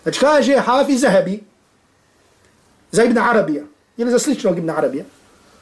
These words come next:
kaže da čovjek koji je napisao desetine dijela, koji su pune kufra, širka, kaže da čovjek zna Fatihu i nekoliko kuranskih sura i da čuva krave, bolje mu je nego da ima znanje koje ima ovaj čovjek.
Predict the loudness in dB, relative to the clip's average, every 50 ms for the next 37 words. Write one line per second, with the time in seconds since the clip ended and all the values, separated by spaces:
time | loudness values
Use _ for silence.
0 | _ _ _ _ _ _ _ _ _ _ _ 0 2 2 4 4 4 2 2 2
1 | 0 0 0 0 2 2 0 0 -2 -10 -20 -20 _ _ -2 -2 -2 0 2 2
2 | 2 2 4 2 2 2 2 0 0 2 2 2 2 2 0 0 -2 -2 -4 -4
3 | -10 _ _ _ _ _ _ _ _ _ _ _ _ _ _ _ _ _ _ _
4 | _ _ _ _ _ 0 2 2 2 2 0 0 2 2 2 0 0 -4 -8 -8
5 | -10 -10 -8 -4 -6 -6 -6 -8 -20 -20 -20 -20 -20 -10 -4 0 2 2 4 4
6 | 2 2 0 0 0 0 0 -2 -4 -6 -10 -18 -16 -8 -4 -2 -2 0 -2 -4
7 | -4 -2 -2 -2 -4 -8 -10 -16 _ _ _ _ _ _ _ -20 -14 -4 0 2
8 | 2 2 2 -2 -4 -4 -6 -4 -2 -2 -2 -2 -4 -4 -6 -6 -4 -2 0 0
9 | 0 0 2 2 2 2 2 2 2 4 2 2 2 2 2 2 0 0 -4 -12
10 | -20 -20 -20 _ _ _ _ -2 0 0 2 2 2 2 0 0 0 -2 -2 0
11 | 0 0 2 2 2 0 0 -2 -2 -2 -4 -4 -2 -4 -4 -4 -4 -6 -6 -8
12 | -10 -12 -14 -14